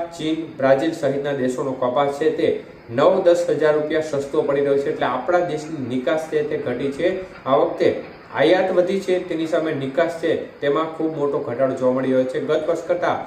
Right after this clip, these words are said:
આ વખતે નિકાસ છે તેમાં પચાસ ટકા જેટલો ઘટાડો જોવા મળ્યો છે, અને જેને કારણે આપણી કપાસની બજાર છે તેને કોઈ પણ પ્રકારનો સપોર્ટ મળી રહ્યો નથી.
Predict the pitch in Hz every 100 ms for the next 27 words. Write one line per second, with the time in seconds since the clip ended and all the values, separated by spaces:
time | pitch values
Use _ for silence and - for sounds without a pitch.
0 | - - 127 143 156 - 131 139 170 156
1 | 147 170 165 156 143 135 135 151 - 139
2 | 135 135 127 127 120 117 120 117 113 127
3 | 175 - - - 110 127 143 143 170 185
4 | 190 - - 107 156 - 139 151 190 170
5 | 160 160 147 - - 131 - - 156 127
6 | 127 143 139 151 - 139 135 151 156 151
7 | 131 135 139 135 131 127 135 123 110 117
8 | 127 120 117 107 110 117 127